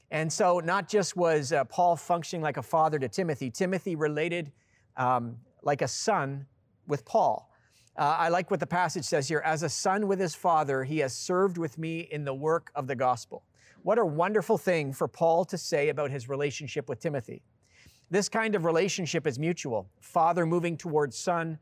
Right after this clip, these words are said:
son moving towards father. And again, the gender exclusive language, it's not intended to be that way.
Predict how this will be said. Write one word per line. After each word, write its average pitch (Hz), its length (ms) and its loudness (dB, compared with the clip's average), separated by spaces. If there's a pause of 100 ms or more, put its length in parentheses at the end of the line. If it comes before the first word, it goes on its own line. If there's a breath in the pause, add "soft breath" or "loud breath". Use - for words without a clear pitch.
(200 soft breath)
son 175 340 -2
moving 151 300 -2
towards 131 460 -2
father. 151 540 0 (320 soft breath)
And 151 120 -2
again, 175 380 0
the 147 100 0
gender 165 420 0
exclusive 151 480 -4
language, 160 640 -2
it's - 160 -16
not 170 180 0
intended 160 380 -4
to 123 60 -6
be 165 200 -6
that 156 260 0
way. 151 320 -2